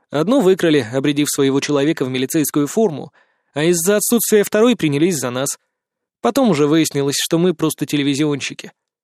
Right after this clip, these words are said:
Я замолчал, не зная, надо ли рассказывать о дальнейшем. Светлана вопросительно посмотрела на меня.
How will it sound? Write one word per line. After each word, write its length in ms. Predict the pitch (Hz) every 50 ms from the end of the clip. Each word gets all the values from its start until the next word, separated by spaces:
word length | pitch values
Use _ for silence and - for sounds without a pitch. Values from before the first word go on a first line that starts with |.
| _ _ _ _ _ _ _ _ _ _ _ _ _ _ -
Я 200 | 170 175 254 277
замолчал, 460 | 240 240 233 226 214 - - 277 247
не 120 | 202 190
зная, 340 | 190 170 247 254 262 220 202
надо 240 | 208 233 254 233 220
ли 100 | 190 185
рассказывать 560 | 180 180 - - - 190 185 170 175 175 156
о 60 | 170
дальнейшем. 640 | 170 165 160 156 151 139 123 113 - - - - - _ _ _ _ _ _ _ _ _
Светлана 540 | - - - 175 165 156 160 180 185 175 165
вопросительно 600 | 151 151 143 165 165 - - 165 - 160 151 151
посмотрела 500 | 147 160 - - 170 160 160 165 151 151
на 80 | 151 156
меня. 340 | 156 165 160 147 117 -